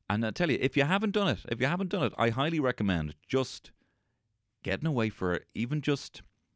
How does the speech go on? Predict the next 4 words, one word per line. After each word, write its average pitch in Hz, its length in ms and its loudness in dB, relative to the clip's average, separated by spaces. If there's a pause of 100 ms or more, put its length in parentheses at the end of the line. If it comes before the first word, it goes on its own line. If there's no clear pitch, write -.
(340)
even 190 320 0
just - 400 -4 (260)
two 208 240 -2
days. 95 560 -2